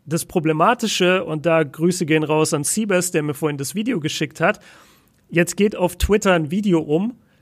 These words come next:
wo Kyrie Irving bei der Geburtstagsfeier von seiner Schwester ist, mit fünfzig Leuten, die am Feiern sind und die Happy Birthday singen, die keine Maske tragen. Und du fragst dich natürlich, genauso wie schon bei den anderen Fällen, wo das Leute gemacht haben,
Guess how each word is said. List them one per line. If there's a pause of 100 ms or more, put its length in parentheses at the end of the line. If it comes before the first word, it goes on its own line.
(140)
wo
Kyrie
Irving
bei
der
Geburtstagsfeier
von
seiner
Schwester
ist, (320)
mit
fünfzig
Leuten, (340)
die
am
Feiern
sind
und
die
Happy
Birthday
singen,
die
keine
Maske
tragen. (520)
Und
du
fragst
dich
natürlich,
genauso
wie
schon
bei
den
anderen
Fällen,
wo
das
Leute
gemacht
haben,